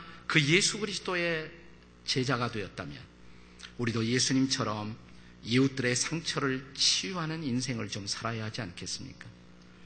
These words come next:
내 상처로 끝나는 것이 아니라 내 상처를 통해서 나보다 더 상처받고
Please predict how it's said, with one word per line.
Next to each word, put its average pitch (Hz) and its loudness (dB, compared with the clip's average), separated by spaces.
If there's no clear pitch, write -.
내 131 6
상처로 156 0
끝나는 165 2
것이 147 2
아니라 131 0
내 139 8
상처를 175 0
통해서 165 -2
나보다 147 4
더 143 -2
상처받고 110 -2